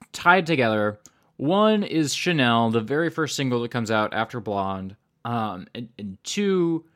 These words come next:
is Unity, U N I T Y, from, um, Endless, which, which are both, like, pretty, ooh, hit the wrong button there. Uh, pretty, like,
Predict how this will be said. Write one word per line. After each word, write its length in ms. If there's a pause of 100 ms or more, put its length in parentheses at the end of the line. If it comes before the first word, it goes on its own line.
(460)
is 500 (520)
Unity, 760
U 140
N 100
I 140
T 160
Y, 580
from, 680
um, 340
Endless, 680 (540)
which, 400
which 200
are 160
both, 560
like, 480 (1300)
pretty, 540 (180)
ooh, 180 (680)
hit 120
the 80
wrong 160
button 200
there. 180 (400)
Uh, 460 (760)
pretty, 300
like, 260